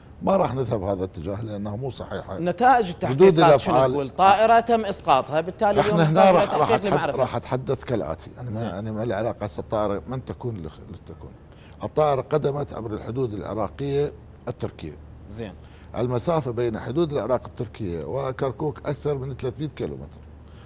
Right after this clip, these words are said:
Speaker 1: أسقطت الطائرة في منطقة تسعين يسموها، حي سكن يعني.
Speaker 2: نعم.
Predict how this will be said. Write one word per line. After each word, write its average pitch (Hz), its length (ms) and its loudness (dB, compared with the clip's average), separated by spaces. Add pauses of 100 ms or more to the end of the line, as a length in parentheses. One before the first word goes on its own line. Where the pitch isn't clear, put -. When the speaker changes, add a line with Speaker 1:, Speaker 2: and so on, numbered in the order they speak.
(120)
Speaker 1:
أسقطت 117 500 -2
الطائرة 127 440 -4
في 139 400 -8
منطقة - 420 -12 (160)
تسعين 104 480 -8
يسموها، 82 380 -10 (100)
حي 110 120 -2
سكن 87 360 -10
يعني. 73 240 -14
Speaker 2:
نعم. 90 140 -10